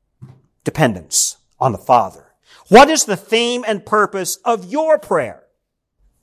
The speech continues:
I'm just gonna let that settle. Let's pray. Father God, we pause here at the end of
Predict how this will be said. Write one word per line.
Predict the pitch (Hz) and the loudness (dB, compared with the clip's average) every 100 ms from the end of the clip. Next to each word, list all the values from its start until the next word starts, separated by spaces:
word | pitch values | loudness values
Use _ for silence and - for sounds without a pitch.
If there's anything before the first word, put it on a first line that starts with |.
| _ - | _ -10
I'm | 156 | -8
just | 139 | -6
gonna | 110 | -8
let | 104 | -6
that | 95 90 | -6 -2
settle. | - - 67 - - _ _ _ _ _ _ _ - _ _ _ _ _ _ _ _ _ _ _ _ _ _ _ _ _ _ _ _ - | -2 -2 -6 -12 -20 _ _ _ _ _ _ _ -20 _ _ _ _ _ _ _ _ _ _ _ _ _ _ _ _ _ _ _ _ -2
Let's | - | -2
pray. | - 69 - _ _ _ _ _ _ _ _ _ _ _ _ _ _ _ _ _ _ _ _ _ _ _ - - - - _ | -4 -14 -18 _ _ _ _ _ _ _ _ _ _ _ _ _ _ _ _ _ _ _ _ _ _ _ -16 -16 -16 -20 _
Father | 180 180 165 | 8 10 10
God, | 170 165 147 | 10 10 8
we | 139 143 135 123 - _ _ _ _ _ _ _ - | 6 6 4 0 -8 _ _ _ _ _ _ _ -16
pause | - 170 160 143 123 - | 4 10 12 10 8 4
here | 151 139 | 0 0
at | |
the | - - | -2 -4
end | 139 135 127 | -4 -2 -4
of | 113 101 | -6 -8